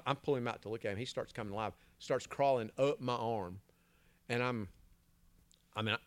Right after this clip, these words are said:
there's people in the shop. I'm just trying to save their life at this point. <laughs> So I think, you know, I'm thinking,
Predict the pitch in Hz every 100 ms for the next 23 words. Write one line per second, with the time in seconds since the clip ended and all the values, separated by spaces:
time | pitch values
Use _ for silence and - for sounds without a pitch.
0 | - 131 190 160 156 120 110 98 127 120
1 | - 117 151 135 110 123 113 98 92 -
2 | 107 92 90 85 73 69 - - - 285
3 | - - - - - - - - - -
4 | 151 - - - - - - 185 131 107
5 | 202 - - - - - 131 147 147 135
6 | 139 156 151 131 113